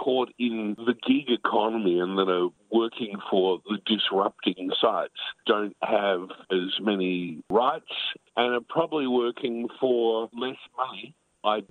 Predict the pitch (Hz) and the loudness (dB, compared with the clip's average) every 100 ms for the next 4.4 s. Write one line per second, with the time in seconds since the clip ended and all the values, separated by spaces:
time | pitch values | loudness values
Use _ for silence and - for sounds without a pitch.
0 | - - 117 117 110 - 113 101 98 98 | -6 0 2 2 -2 -4 -4 0 0 0
1 | 95 85 - - 117 92 95 - - 117 | -2 -6 -8 -4 -4 0 -2 0 -2 -2
2 | - - 113 92 87 104 92 - 92 85 | -6 -4 0 0 0 -2 0 0 -2 0
3 | 90 - - - 95 - 98 - 123 - | -2 -2 -8 -2 -2 -2 -8 -6 -4 -4
4 | 113 101 98 95 | -2 -2 0 -4